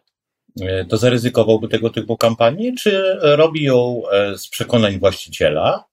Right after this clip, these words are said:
Pewnie tak, e, ale robi to również po to, żeby zbudować swoją świadomość, tak?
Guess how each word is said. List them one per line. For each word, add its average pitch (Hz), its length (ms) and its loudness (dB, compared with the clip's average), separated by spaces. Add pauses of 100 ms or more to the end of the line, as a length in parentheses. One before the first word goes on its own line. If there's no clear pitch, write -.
(160)
Pewnie 98 340 0
tak, 71 500 -6 (640)
e, 92 680 0
ale 117 200 6
robi 123 260 4
to 117 120 2
również 110 340 -2
po 90 140 2
to, 139 420 2
żeby 113 800 -2
zbudować 117 500 2
swoją 131 200 -2
świadomość, 131 720 0
tak? 131 220 2